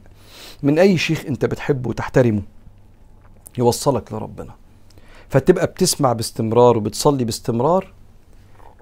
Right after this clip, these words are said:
ومعرفش أنت طالب ولا بتشتغل، خد بالك من اللي بتعمله،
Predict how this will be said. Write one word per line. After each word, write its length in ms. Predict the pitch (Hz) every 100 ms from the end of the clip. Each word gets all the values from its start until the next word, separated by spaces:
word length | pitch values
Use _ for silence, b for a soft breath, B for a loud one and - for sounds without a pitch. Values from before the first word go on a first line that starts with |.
| b
ومعرفش 400 | - 135 143 -
أنت 160 | 127 113
طالب 360 | 113 131 120 110
ولا 160 | 107
بتشتغل، 520 | 104 123 - 165 156
خد 260 | - 139 110
بالك 240 | 143 135
من 80 | -
اللي 140 | 110 107
بتعمله، 440 | - 98 80 -